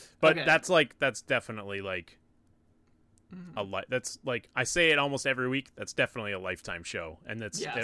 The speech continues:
Speaker 1: it w-, that wouldn't be, like, a major network show from the writers of This Is Us. So
Speaker 2: You know, you know what it would be, honestly? It sounds like a pitch for a Hallmark movie. <laughs>
Speaker 1: Yeah, that too.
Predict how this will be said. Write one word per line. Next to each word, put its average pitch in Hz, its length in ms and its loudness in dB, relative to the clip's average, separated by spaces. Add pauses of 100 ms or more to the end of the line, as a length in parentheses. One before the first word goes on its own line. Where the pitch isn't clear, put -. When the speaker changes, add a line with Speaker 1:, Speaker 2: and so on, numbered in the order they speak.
Speaker 1:
it 131 60 -6
w-, 147 220 0
that 135 180 6
wouldn't 143 340 0
be, 131 260 0
like, 110 180 -2
a 107 100 0
major 113 400 -4
network 113 400 -4
show 123 320 0
from 104 360 -6
the 101 120 -2
writers 95 320 -4
of 90 140 -14
This 90 180 -12
Is 87 100 -14
Us. 82 400 -12
So 104 240 -6
Speaker 2:
You 170 80 -2
know, 175 140 0 (240)
you 160 140 -4
know 185 140 2
what 208 200 0
it 160 80 -2
would 156 280 -4
be, 180 140 -2
honestly? 190 540 -4
It 165 220 -4
sounds 185 280 -2
like 180 140 -4
a 175 60 -6
pitch 160 200 -6
for - 180 -10
a - 40 -8
Hallmark 127 480 -12
movie. - 340 -14
<laughs> - 40 -20 (680)
Speaker 1:
Yeah, 135 140 4
that 139 160 2
too. 131 240 -2